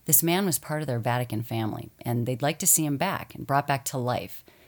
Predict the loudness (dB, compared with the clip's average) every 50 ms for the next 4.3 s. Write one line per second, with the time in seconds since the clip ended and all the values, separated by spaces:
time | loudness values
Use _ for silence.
0 | -18 _ -6 -4 -4 -2 -2 -2 -2 0 -2 0 0 2 2 2 0 0 -2 -4
1 | -6 0 2 2 4 4 4 2 0 -2 -4 -4 -4 -4 -6 -6 -8 -6 -6 -4
2 | -4 -4 -4 -4 -4 -4 -4 -4 -2 -2 -2 -4 -4 -8 -12 -20 -20 -20 -20 -20
3 | -20 _ _ _ _ _ _ _ _ _ -4 -2 0 2 4 4 4 4 4 2
4 | 0 0 0 0 0 -2